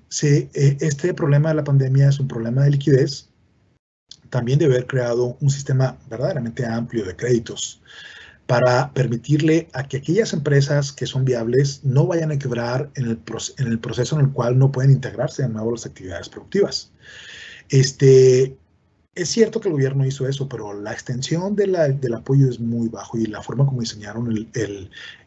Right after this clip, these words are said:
el, el programa también hizo que su utilización fuese muy limitada. Entonces, al menos dos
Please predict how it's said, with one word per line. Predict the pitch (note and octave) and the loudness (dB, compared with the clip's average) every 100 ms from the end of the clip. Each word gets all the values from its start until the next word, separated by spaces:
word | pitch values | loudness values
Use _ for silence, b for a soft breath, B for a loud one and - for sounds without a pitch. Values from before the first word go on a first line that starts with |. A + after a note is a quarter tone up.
| - | -10
el, | G#2 G2+ A2 | -8 -6 -8
el | - | -8
programa | - G#2 G#2 G#2 A#2 C3+ - | -8 -8 -6 -2 0 0 -4
también | - G#2 A2 A#2 | -6 -2 0 0
hizo | - C3+ | 0 0
que | B2+ | 0
su | - - G#2 G#2 | -2 -6 -6 -6
utilización | G#2+ A2 G2 - B2 B2 C#3 C#3 B B | -8 -8 -6 -2 2 4 2 0 B B
fuese | - A#2 C#3 | -6 -2 0
muy | A#2+ A#2+ A#2+ | 0 0 0
limitada. | A2 F#2+ - - - _ B B B B | -2 -4 -14 -16 -20 _ B B B B
Entonces, | B2+ C3 C3+ C#3+ C#3 - - | 0 2 6 6 6 0 -10
al | B2+ B2+ | -6 -2
menos | G#3 C#4 G3 - | -2 -2 -8 -8
dos | C3 D3 D#3 D#3+ - - | -2 2 4 2 -6 -18